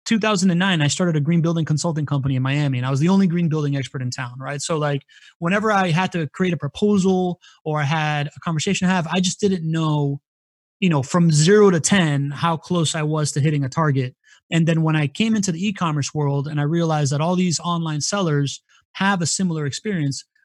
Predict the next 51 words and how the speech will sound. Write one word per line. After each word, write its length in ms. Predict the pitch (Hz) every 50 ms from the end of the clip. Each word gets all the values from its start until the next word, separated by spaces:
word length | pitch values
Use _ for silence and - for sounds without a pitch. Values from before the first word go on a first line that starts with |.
| _
I 60 | - 156
realized 460 | 151 175 196 190 165 143 139 135 120
the 80 | 139
value 600 | 131 123 143 156 160 156 147 135 127 127 127 123
that 380 | 117 135 135 131 127 127 131 - _ _ _ _ _ _ _ -
networking 580 | 156 160 160 160 156 156 143 - 156 147 143 131
and 100 | 135 127
bringing 280 | 147 151 151 147 139
them 140 | 139 143 127
together 480 | - - 135 139 147 139 131 139 135 135
and 160 | 127 131 131
why 140 | 135 135 135
masterminds 720 | 139 143 143 147 143 - - 147 139 135 139 139 135 -
are 60 | 131
so 220 | 120 - - 139 131
important 520 | 131 - - 151 139 139 139 135 135 - _ - - _ _
and, 200 | - 143 143 147 -
and, 140 | 160 151 156 -
and, 120 | 170 165 - -
and 180 | 185 170 165
why 440 | 165 190 185 185 180 175 175 170 156 - _ _ _ _ -
going 280 | 147 170 190 196 202 196
to 160 | - - 185 165
a 40 |
conference, 720 | - - 208 208 202 190 - 156 143 135 139 - - - - _ _ _ _ _ _ -
back 180 | 160 160 151 -
to 80 | 175
my 100 | 165 147
original 300 | 143 156 160 147 156 139
point, 320 | 123 - 143 131 131 143 - _ _ _ _ _ -
not 240 | 165 165 170 180 202 - 175
just 320 | 147 165 180 165 - -
to 100 | - 170
learn 440 | 147 143 147 160 165 170 165 160 156
from 180 | - - 160 147
the 80 | 143
person 340 | 135 - 165 151 - 160 151
on 220 | 143 147 139 139
stage, 560 | 139 - - - 175 165 143 123 117 120 123 143
right? 220 | 139 143 151 165
Like, 160 | 156 143 127
whatever 260 | 147 165 196 233 233
you 140 | 254 220 196
learn 260 | 180 170 175 180 180
from 260 | 170 - 170 160 151 143
people 300 | - 180 180 - 165 156
on 120 | 143 139
stage 340 | - - 175 175 180 160 165
at 60 | 147
a 40 | 139
conference, 640 | - - 170 185 190 196 233 240 240 226 - -